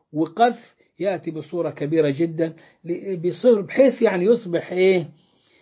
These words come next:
حاجة كده لا تخفى على أحد، يعني حاجة واضحة كل الناس تتكلم عنها، مش إن أنا شفت أمثلة كده وبتكلم عنها دلوقتي وبحاول أستذكرها، لا، ده حاجة تبقى إيه،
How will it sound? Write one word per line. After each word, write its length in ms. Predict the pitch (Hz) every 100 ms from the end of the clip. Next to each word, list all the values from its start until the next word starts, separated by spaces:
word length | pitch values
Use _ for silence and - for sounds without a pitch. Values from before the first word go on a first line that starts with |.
| _
حاجة 480 | - - 220 214 175
كده 380 | 160 214 208 185
لا 180 | 190 196
تخفى 400 | - 196 - 156
على 300 | 147 139 147
أحد، 240 | - 143
يعني 240 | 147 165 160
حاجة 340 | 226 208 175
واضحة 300 | 208 220 -
كل 260 | - 277 220
الناس 220 | 214 -
تتكلم 320 | - 190 165
عنها، 180 | 151 143
مش 220 | 180 202
إن 100 | 214
أنا 320 | 226 196 175 - _
شفت 320 | - 220 214
أمثلة 460 | 190 175 - 208 196
كده 280 | - 202 185
وبتكلم 500 | 160 160 202 185 165
عنها 200 | 202 170
دلوقتي 400 | 160 185 190 165
وبحاول 300 | 156 185 170
أستذكرها، 760 | 135 156 143 - 214 185 190 _ _ _ _ _ _ _ _ _ _ _ _ -
لا، 180 | 196 190
ده 120 | 175
حاجة 260 | - 233
تبقى 300 | 190 214 196
إيه، 300 | 180 208 185